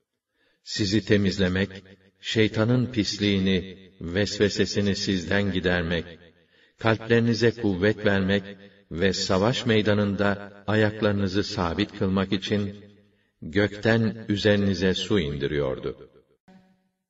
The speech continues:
Rabbin meleklere vahyediyordu ki, "Muhakkak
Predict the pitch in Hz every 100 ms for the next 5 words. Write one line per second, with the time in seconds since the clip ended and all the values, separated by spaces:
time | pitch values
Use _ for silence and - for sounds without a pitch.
0 | _ _ _ _ - 92 104 107 101 113
1 | 131 107 95 98 95 98 95 95 90 87
2 | 90 92 92 90 85 104 - 110 104 107
3 | 107 - _ _ _ _ - 92 95 95
4 | 95 98 95 98 95 95